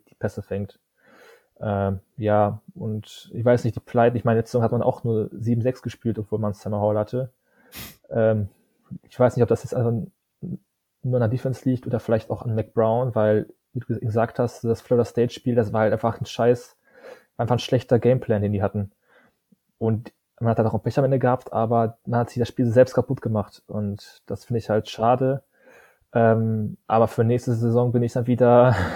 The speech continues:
<laughs> ganz oben dabei, was den Hype-Train, äh, angeht bei U N C, weil, äh, ich finde, die haben jetzt gerade in-, immer noch ein gutes Hoch, äh, sprich auch dafür, dass sie halt so hoch gerankt waren. Das hat man ja noch irgendwie zugetraut, dass die competen können.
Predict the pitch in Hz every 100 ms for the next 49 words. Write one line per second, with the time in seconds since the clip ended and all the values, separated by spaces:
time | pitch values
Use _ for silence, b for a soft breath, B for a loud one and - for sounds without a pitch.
0 | B B B _ _ - - - - 123
1 | 139 - 147 127 117 113 113 110 117 110
2 | 120 - 117 110 - 113 110 113 107 101
3 | - 107 104 101 101 101 - 98 95 95
4 | 92 95 - B B B B _ - 107
5 | 101 - - 113 101 107 107 104 - 113
6 | 107 110 92 _ _ 131 131 131 135 113
7 | 135 131 - 127 131 131 - _ 117 107
8 | 107 - _ _ - 120 113 104 117 117
9 | 113 - 110 107 120 117 - 107 104 117
10 | - 107 107 117 104 - 107 107 107 113
11 | 110 - 131 - 110 113 117 - - 107
12 | 104 b b b b 123 - 143 139 -
13 | 131 131 135